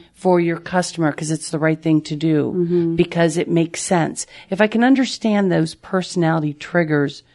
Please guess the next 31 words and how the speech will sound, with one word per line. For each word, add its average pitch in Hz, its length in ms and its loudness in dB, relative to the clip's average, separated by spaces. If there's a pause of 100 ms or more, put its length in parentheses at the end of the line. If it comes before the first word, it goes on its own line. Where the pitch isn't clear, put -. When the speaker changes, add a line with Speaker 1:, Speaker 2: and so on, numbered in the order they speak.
(140)
Speaker 1:
for 180 300 0
the 170 140 -2
request, 151 760 -4 (800)
then 175 360 2
I 170 120 -2
can 160 220 -4
couch 160 500 -6
my 147 180 0
no 151 560 0 (800)
in 175 160 4
a 165 60 4
way 156 320 2
that 147 280 -4
makes 143 280 -4
sense - 380 -6
to 185 80 4
Speaker 2:
Mm-hmm. 185 80 2 (120)
Speaker 1:
people. 170 180 -2
Speaker 2:
Mm-hmm. 175 360 0 (380)
I 311 120 4
would 311 160 2
say 294 140 4
most 262 600 2 (240)
difficult 196 560 -4 (440)
conversations 185 720 -2
are, 175 320 0 (180)
we 190 100 -4
probably 170 420 -2
know 156 200 -2
the 165 100 -8
person 170 500 -4